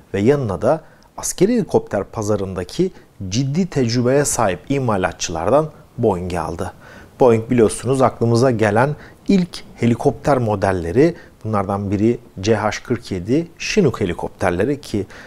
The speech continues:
Türk Kara Kuvvetleri'nde de bu helikopterler kullanılıyor.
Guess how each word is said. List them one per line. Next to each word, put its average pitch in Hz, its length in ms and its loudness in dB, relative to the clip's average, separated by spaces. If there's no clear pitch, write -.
Türk - 220 -16
Kara 120 260 4
Kuvvetleri'nde 95 560 0
de 151 100 6
bu 117 120 4
helikopterler 98 640 -4
kullanılıyor. 95 540 0